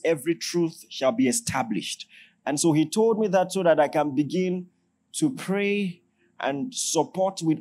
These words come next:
all my heart every other person that God is raising, particularly in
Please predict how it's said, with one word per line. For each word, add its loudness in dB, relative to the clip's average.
all 6
my -2
heart -6
every 2
other 4
person 0
that -2
God 4
is 2
raising, 0
particularly 0
in 0